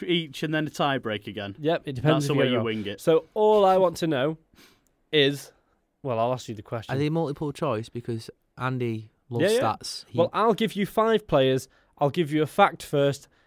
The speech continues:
Speaker 2: and then you have to tell me who the top fact is of
Speaker 1: And,
Speaker 2: the question
Speaker 1: uh,
Speaker 2: I
Speaker 1: have
Speaker 2: ask.
Speaker 1: you got a preference? 'Cause I know you chose Chris Clay to go first last week. Have you got a preference on who goes first this week?
Speaker 2: This week?
Speaker 1: Yeah.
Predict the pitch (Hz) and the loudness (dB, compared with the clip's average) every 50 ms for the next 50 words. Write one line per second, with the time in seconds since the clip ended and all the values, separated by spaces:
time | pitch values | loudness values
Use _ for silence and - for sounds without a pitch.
0 | _ _ _ _ _ - 143 147 147 147 151 147 143 - - 143 - - 147 143 | _ _ _ _ _ -6 -2 0 0 2 2 0 0 0 -4 -6 -6 -4 -2 -2
1 | 143 139 135 123 - _ _ - 151 151 139 143 139 143 - - 143 143 - - | 0 0 -2 -2 -6 _ _ -2 0 0 0 0 -2 -4 -6 -4 -4 -4 -4 -6
2 | - - 151 131 - - - - 135 123 117 - - _ _ - 135 123 131 135 | -6 -4 -4 -4 -4 -6 -8 -8 -8 -8 -8 -10 -14 _ _ -8 -6 -4 -2 0
3 | 135 135 135 131 - 143 139 135 131 127 123 123 - - 156 165 170 156 180 160 | 0 0 0 2 2 2 2 2 0 0 0 0 0 0 0 -2 -2 -2 -2 -2
4 | 156 - - 170 151 147 - 156 147 143 143 - - - 160 139 147 147 156 156 | -4 -2 -2 -2 -2 -2 -2 -4 -4 -4 -4 -8 -10 -6 -2 0 0 2 2 2
5 | 160 160 151 143 - 156 143 139 135 - - 156 139 - - - 151 135 135 - | 2 2 0 -2 -2 -2 -2 -2 -2 -4 -2 -4 -4 -2 -4 -2 -2 -2 -2 -4
6 | - - 139 127 123 - - 135 123 117 - 147 127 120 - - 135 120 107 131 | -6 -4 -4 -4 -4 -2 -2 -2 -2 -2 -2 -2 -4 -4 -4 -6 -6 -6 -4 -4
7 | 127 127 143 139 127 - - 139 131 - 135 127 - 147 135 117 131 139 131 127 | -4 -4 -4 -6 -4 -4 -4 -4 -4 -4 -6 -6 -4 -4 -4 -2 -2 -2 -2 0
8 | 139 131 131 - - 139 131 127 - - - 117 143 - 117 139 135 151 190 - | -2 -2 -2 -4 -4 -4 -4 -4 -4 -6 -8 -8 -8 -6 -4 2 6 6 6 6
9 | - - 139 135 135 156 - - - _ - 113 107 110 107 | 6 4 4 4 4 4 0 -6 -18 _ -10 -8 -6 -6 -8